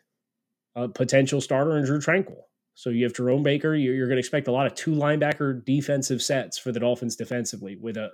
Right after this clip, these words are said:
probably a fifth defensive back a lot of the time. And that fifth defensive back, you brought in John Johnson, brought back Nick Needham, and you signed Shannon Sullivan. You're not desperate anywhere. It's a great place to be. So I ran the simulation,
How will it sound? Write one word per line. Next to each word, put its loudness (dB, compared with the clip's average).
probably 0
a -4
fifth -4
defensive -6
back -6
a -12
lot -8
of -12
the -12
time. -20
And -4
that 0
fifth 2
defensive 4
back, -4
you -8
brought -6
in -8
John -2
Johnson, 0
brought 4
back 6
Nick 0
Needham, 2
and -2
you -2
signed -4
Shannon -4
Sullivan. -12
You're 0
not 0
desperate 0
anywhere. -6
It's 4
a 10
great 4
place 4
to -2
be. -2
So 6
I 12
ran 10
the 8
simulation, 4